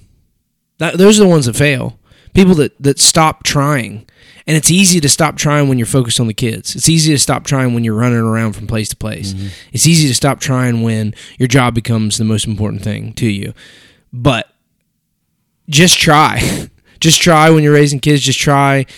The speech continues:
Speaker 1: you know, in, in your relationship with your spouse. You know, there's been so many times where it's like, okay, there is this choice to make, you know, where, you know, she's mad, she's upset, I don't know why.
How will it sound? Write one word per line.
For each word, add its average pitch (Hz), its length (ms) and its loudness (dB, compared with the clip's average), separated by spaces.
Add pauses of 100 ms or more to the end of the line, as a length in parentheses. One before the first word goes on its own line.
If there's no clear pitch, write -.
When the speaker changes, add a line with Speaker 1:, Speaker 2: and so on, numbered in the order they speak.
(180)
Speaker 1:
you 156 100 4
know, 147 80 4
in, 147 220 -2
in 147 160 0
your 135 100 4
relationship 135 360 2
with 123 80 -14
your 117 100 -4
spouse. 143 420 -4
You 147 160 -4
know, 123 140 -4 (320)
there's 139 220 2
been 135 220 0
so 170 540 4
many 170 300 0
times 135 500 -2
where 123 320 2
it's 123 260 -4
like, 117 380 -8
okay, 120 320 -4 (1160)
there 139 360 2
is 117 200 2
this 127 200 0
choice - 600 4
to 151 100 -2
make, 117 440 -10 (440)
you 123 140 -8
know, 117 240 -6 (440)
where, 113 460 -6 (580)
you - 140 -16
know, 110 120 -12
she's 110 280 -8
mad, 143 400 -2
she's 120 220 -6
upset, 147 500 -2
I 123 80 -8
don't 127 140 -10
know 110 120 -8
why. 135 640 -2